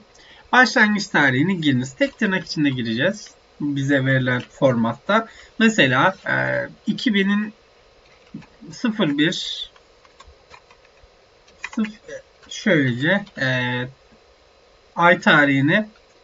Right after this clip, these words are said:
bir yazıyla yazmanız lazım. Bunun için de şöyle söyleyeyim arkadaşlar.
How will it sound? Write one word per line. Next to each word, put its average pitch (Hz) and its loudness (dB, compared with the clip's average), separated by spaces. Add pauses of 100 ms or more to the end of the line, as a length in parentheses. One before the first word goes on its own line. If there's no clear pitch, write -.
(1300)
bir 294 -2 (160)
yazıyla 240 4
yazmanız 147 2
lazım. 147 2 (140)
Bunun 285 6
için 277 2
de 277 4
şöyle 262 2
söyleyeyim 165 2
arkadaşlar. 151 0